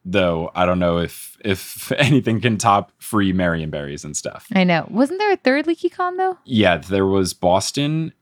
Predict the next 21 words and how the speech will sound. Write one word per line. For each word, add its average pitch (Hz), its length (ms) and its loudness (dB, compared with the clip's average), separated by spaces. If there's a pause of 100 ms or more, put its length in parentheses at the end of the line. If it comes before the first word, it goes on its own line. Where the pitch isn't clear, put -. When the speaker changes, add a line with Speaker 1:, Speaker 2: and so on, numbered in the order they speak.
Speaker 1:
after 87 360 0
that 80 300 -2
Dallas 64 380 -8
one. 58 360 -18 (180)
Speaker 2:
I 214 120 2
was 214 200 -2
doing 202 180 4
something 196 260 2
that 180 160 2
weekend, 175 300 -2
too. 180 160 2
I 165 40 2
think 175 160 -4
I 185 40 0
had 180 100 2
a 160 40 -2
Speaker 1:
Yeah. 160 60 -6
Speaker 2:
wedding. 160 460 0
Speaker 1:
Yes, - 440 -4
you 87 100 -4
did. - 240 -14